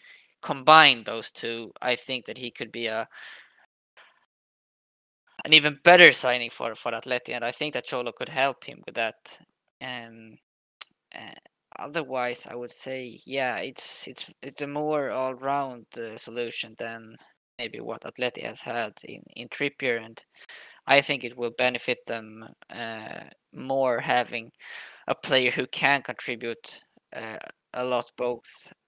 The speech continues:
on b-, both ends of the pitch. And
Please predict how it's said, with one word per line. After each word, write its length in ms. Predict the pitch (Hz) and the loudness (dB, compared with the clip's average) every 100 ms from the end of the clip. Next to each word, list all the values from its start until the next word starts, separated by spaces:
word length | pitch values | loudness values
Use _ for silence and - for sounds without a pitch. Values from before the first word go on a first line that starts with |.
| _ _ - | _ _ -10
on 200 | 139 123 | -8 -8
b-, 100 | 139 | -2
both 340 | 139 139 135 | 2 4 2
ends 260 | 131 135 - | -4 -4 -6
of 100 | 117 | -8
the 80 | - - | -10 -4
pitch. 500 | 131 120 - - - | -4 -2 -2 -2 -6
And 440 | - 117 117 113 | -12 -14 -14 -18